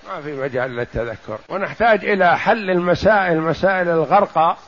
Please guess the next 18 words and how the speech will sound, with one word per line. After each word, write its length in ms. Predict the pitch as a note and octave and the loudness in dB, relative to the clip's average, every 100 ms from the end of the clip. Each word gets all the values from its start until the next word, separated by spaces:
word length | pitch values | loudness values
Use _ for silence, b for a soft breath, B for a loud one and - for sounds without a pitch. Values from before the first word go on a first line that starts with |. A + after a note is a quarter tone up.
| - - - | -20 -20 -10
والهدم 440 | C#3 C3 D#3 D#3 | -6 -2 -2 0
ونحوهم، 760 | D3+ D3+ C#3+ D#3+ D#3 D3 E3+ A#3 - - - - - - - - - - | 2 2 2 -2 -4 -4 -6 -8 -16 -20 -20 -20 -20 -20 -20 -20 -20 -8
على 240 | E3+ F3+ | -2 0
مذهب 360 | E3 F#3 D#3+ F3+ - | 2 2 2 0 -2
رحمه 320 | C#3+ C#3+ C3+ | -6 -2 -2
الله 260 | C#3+ E3+ G3+ | -2 0 0
في 100 | D#3 | 0
المسائل 640 | E3 D3 B2+ E3 F#3+ F#3+ | -2 -2 -2 0 2 0
الحالات 560 | E3+ B2 D3 E3 F#3+ D#3+ | -2 -2 -2 0 -2 -2
الثلاث، 440 | D3 D#3 D#3 A#2 - - - - - - - - - - - - C#3+ | -4 -4 -4 -6 -12 -20 -20 -20 -20 -20 -20 -20 -20 -20 -20 -20 -18
في 60 | |
الحالات 500 | C#3+ D#3+ F3 F#3 - | -10 -6 -2 -2 -4
الثلاث. 460 | E3 - C#3+ A#2+ G#2+ - - - - - - - - - - - - - - - - - - | -8 -8 -8 -6 -10 -16 -20 -20 -20 -20 -20 -20 -20 -20 -20 -20 -20 -20 -20 -20 -20 -20 -8
وطريقة 580 | - G3+ G#3 F3+ - C#3+ | -6 -2 -4 -4 -4 -4
العمل 520 | D#3+ C3 F#3+ G#3+ A#3 | -2 -2 -2 -2 -4
مثل 340 | A#3+ A3+ G3 F#3+ | -6 -4 -6 -6
أحوال 400 | C#3+ E3+ G3+ F3+ | -6 -2 -2 -2
المناسخات 800 | F3 F3+ E3+ D3 D3 - G#3 | -2 -2 -4 -4 -8 -4 -4